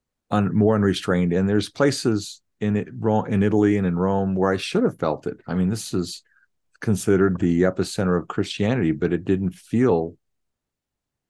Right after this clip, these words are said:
uh, like that. Uh, there was a saying, uh, by people in Europe that said that, uh, you know, Spain is more, is more Catholic than the Pope.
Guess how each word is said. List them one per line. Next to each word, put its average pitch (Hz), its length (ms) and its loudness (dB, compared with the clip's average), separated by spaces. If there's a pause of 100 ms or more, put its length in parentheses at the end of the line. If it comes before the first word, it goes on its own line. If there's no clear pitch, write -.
(1120)
uh, 85 200 -4
like 87 280 -4
that. 78 340 -4 (200)
Uh, 85 200 -8
there 95 140 0
was 95 160 0
a 90 60 -4
saying, 95 600 0 (880)
uh, - 320 -10 (500)
by 101 300 -4
people 104 380 -2
in 90 100 2
Europe 95 220 2
that 73 120 -6
said 87 360 -2
that, 80 300 -4
uh, 80 340 0
you 92 120 -4
know, 82 220 -2
Spain 107 440 0
is 87 120 0
more, 90 300 0 (540)
is 95 160 -2
more 92 280 -2 (680)
Catholic 110 300 -4
than 92 100 -2
the 82 60 -4
Pope. - 400 -2